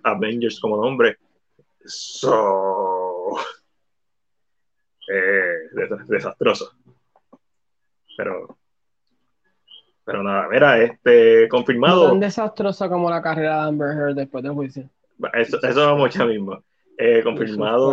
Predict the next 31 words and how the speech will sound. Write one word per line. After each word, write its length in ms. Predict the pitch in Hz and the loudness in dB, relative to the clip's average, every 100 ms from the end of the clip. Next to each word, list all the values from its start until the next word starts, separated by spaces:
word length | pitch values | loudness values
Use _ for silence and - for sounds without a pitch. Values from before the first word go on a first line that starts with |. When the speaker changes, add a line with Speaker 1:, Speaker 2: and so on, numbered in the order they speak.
| 135 | 2
Speaker 2:
Eso 140 | 127 | 4
fue. 120 | 127 107 | 2 0
Speaker 1:
este, 1040 | - - 120 107 104 98 95 95 95 101 _ | -4 0 0 2 0 -2 -4 -6 -8 -12 _
Bryan 360 | - 101 113 123 | -10 -6 -6 -6
Cranston 720 | 127 131 143 143 123 117 117 _ _ _ _ _ _ _ | 0 0 0 0 0 -2 -8 _ _ _ _ _ _ _
y 60 | 104 | -8
el 140 | 101 - | -6 4
otro 580 | 120 143 127 127 127 _ _ - | 4 6 6 4 2 _ _ -6
para, 880 | 110 104 98 98 98 98 98 98 - _ _ _ _ _ _ _ | -2 0 -2 -4 -6 -8 -10 -12 -16 _ _ _ _ _ _ _
¿verdad? 240 | - 104 | -8 -2
La 120 | 117 127 | 0 0
temporada 440 | 110 104 95 95 | -2 -2 -2 -4
final 400 | 117 113 123 143 | -8 -2 -2 -2
o 100 | 123 | -6
para 140 | 110 98 | -6 -4
los 100 | - | -4
episodios 340 | - 104 101 | -6 -2 -2
finales 360 | 117 113 113 117 | -2 0 0 2
de 100 | 113 | 0
la 100 | 101 | 0
serie 500 | - 107 113 113 - _ _ _ _ | -2 -2 2 2 0 _ _ _ _
Better 260 | 107 110 | 0 0
Call 200 | 107 117 | 2 2
Saul, 380 | 110 143 170 180 | 2 4 4 2
que 100 | - | 0
es 80 | 110 | 0
un 140 | 113 110 | 0 -4
spin-off 460 | - 113 113 113 | -4 -4 -4 -6
de 540 | - 117 123 123 123 - _ _ _ - | 0 4 4 2 -2 -8 _ _ _ -8
Breaking 320 | 101 104 110 | -8 -6 -4
Bad. 260 | 104 85 | -4 -4